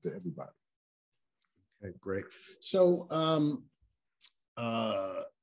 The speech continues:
Speaker 2: and you guys are new car dealers for the most part?
Speaker 1: Well, we sell, we new car dealers, but we sell new and used cars.
Speaker 2: New and used. Okay, so there's, there's, there's plenty of work to go around. Okay. Um,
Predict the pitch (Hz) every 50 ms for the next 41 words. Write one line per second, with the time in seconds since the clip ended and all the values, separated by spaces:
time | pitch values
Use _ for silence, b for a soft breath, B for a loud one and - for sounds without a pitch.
0 | _ _ _ _ _ _ - 139 135 135 151 170 180 175 185 180 165 160 156 147
1 | 131 120 139 135 131 123 123 127 127 135 139 147 160 156 - - 160 151 156 156
2 | 147 143 147 156 156 160 160 156 - - - 160 151 147 151 151 156 151 - -
3 | - 156 156 170 - _ _ _ _ _ _ _ _ _ _ _ _ _ _ _
4 | _ _ _ _ - 143 143 147 139 - - 170 - 139 131 135 127 135 147 170
5 | 165 - 139 131 123 113 120 135 127 120 107 110 104 104 104 - 123 113 107 104
6 | 110 107 101 98 98 101 95 - - 107 87 78 71 73 - 127 135 131 127 127
7 | 123 117 113 101 - - 107 104 - 104 - - - 101 92 95 98 87 85 107
8 | - 110 110 95 - - - 113 107 101 - - - 113 101 98 95 95 95 -
9 | - 85 - - 90 90 87 82 - - - 113 - 117 - b b b b b
10 | b b - 139 127 127 127 127 123 113 -